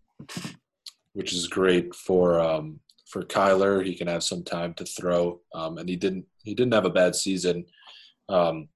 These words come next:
obviously was inconsistent, as all rookies are, but he showed flashes of his great potential. Um, and, uh, s-, sticking with offense, they added DeAndre Hopkins,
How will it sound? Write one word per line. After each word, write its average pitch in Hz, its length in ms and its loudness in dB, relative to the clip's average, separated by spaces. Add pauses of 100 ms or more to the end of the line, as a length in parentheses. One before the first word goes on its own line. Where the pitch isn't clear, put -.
(140)
obviously 92 680 0
was 82 300 -6
inconsistent, 101 680 -4
as 95 220 -2
all 90 200 4
rookies 92 400 -2
are, 87 280 4
but 82 160 -2
he - 140 -6
showed 87 380 0 (600)
flashes 92 480 -2
of 85 120 -2
his 80 220 -6
great 85 300 -4
potential. - 560 -6 (840)
Um, 87 500 4 (680)
and, 90 680 -2 (1500)
uh, 85 140 -4
s-, - 360 -8
sticking - 440 -6
with 85 140 -6
offense, - 420 -4
they 160 140 -6
added 160 460 -4 (760)
DeAndre 82 440 -6
Hopkins, 87 680 -4